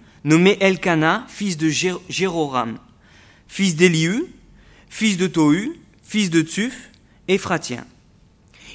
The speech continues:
Il avait deux femmes, dont l'une s'appelait Anne et l'autre Pénina. Pénina avait des enfants,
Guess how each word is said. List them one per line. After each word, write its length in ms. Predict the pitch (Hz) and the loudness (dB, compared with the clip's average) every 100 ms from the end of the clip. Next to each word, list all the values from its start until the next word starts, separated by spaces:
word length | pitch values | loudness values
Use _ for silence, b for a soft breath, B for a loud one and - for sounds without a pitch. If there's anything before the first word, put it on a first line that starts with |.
| - | 0
Il 120 | 160 | 4
avait 220 | 175 170 | 6 6
deux 180 | 147 170 | 6 4
femmes, 440 | 170 185 240 302 - - | 4 4 4 2 -6 -8
dont 280 | 139 185 196 | 2 6 6
l'une 280 | 208 311 311 | 6 4 2
s'appelait 480 | - 202 190 165 156 | 0 -2 0 0 2
Anne 320 | 156 208 285 330 - - _ - | 2 0 -2 -8 -14 -20 _ -2
et 80 | 180 | 2
l'autre 440 | 190 247 247 - - - - | 4 2 -2 -14 -16 -10 0
Pénina. 460 | 240 220 151 120 - - _ _ b b b b b | 2 4 2 -2 -8 -20 _ _ b b b b b
Pénina 400 | 180 202 202 196 | 6 6 6 4
avait 180 | 165 156 | 4 2
des 220 | 151 143 | 2 2
enfants, 500 | 139 - 175 277 | 0 0 -2 -2